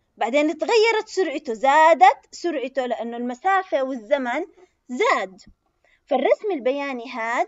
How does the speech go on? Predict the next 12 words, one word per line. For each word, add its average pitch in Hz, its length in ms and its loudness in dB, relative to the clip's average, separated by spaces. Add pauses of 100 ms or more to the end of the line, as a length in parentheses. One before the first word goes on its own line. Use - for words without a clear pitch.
(160)
بيعطيني 226 540 -6
إنها 208 180 -16
في - 140 -10 (160)
تغير 247 760 0 (300)
في 311 280 -2
موقع 254 460 -6
الرجل 202 400 -10
على 277 260 -2
دراجته، 320 680 0
في 233 360 -12
إنه 214 200 -12
تغير 294 560 -2